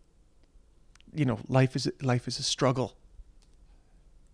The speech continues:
uh, and that sometimes you can feel that you're, that there, you,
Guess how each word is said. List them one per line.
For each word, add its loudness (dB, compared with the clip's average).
uh, -6
and -2
that -2
sometimes 2
you -4
can -6
feel -4
that -2
you're, -2
that -14
there, -2
you, -2